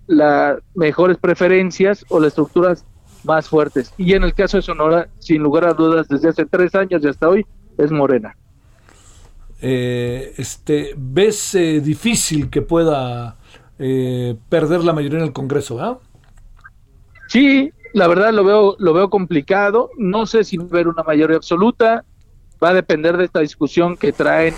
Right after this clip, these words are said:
Speaker 1: entre cómo se van a calcular los plurinominales.
Speaker 2: Sí, claro.
Speaker 1: Eh, sin lugar a dudas, Morena no va a llegar a las gubernaturas que creía, no tengas duda.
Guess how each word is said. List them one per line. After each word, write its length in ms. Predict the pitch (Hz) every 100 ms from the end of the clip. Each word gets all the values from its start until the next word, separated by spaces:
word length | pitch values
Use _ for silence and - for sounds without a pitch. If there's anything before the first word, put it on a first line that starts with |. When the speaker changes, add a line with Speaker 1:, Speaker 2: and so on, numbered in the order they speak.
| - - - - - -
Speaker 1:
entre 560 | - 151 151 147 147 139
cómo 260 | 180 180
se 80 | 170
van 160 | 160 165
a 60 |
calcular 480 | 160 139 - 143 160
los 140 | 160 -
plurinominales. 880 | 147 143 143 151 156 180 214 233 320
Speaker 2:
Sí, 240 | - 156
claro. 240 | 139 120 123 - - - - -
Speaker 1:
Eh, 260 | 196 151 143
sin 240 | - 190
lugar 220 | 196 247
a 100 | 254
dudas, 520 | 233 226 247 247 - -
Morena 500 | 190 175 190 202 196
no 200 | 190 202
va 100 | 208
a 20 |
llegar 300 | 175 160 170
a 60 | 170
las 200 | 151 -
gubernaturas 680 | 135 143 143 - 170 156 -
que 140 | 139
creía, 440 | 143 147 180 269 - - -
no 240 | 147 156
tengas 340 | 170 151 151
duda. 300 | 151 185 277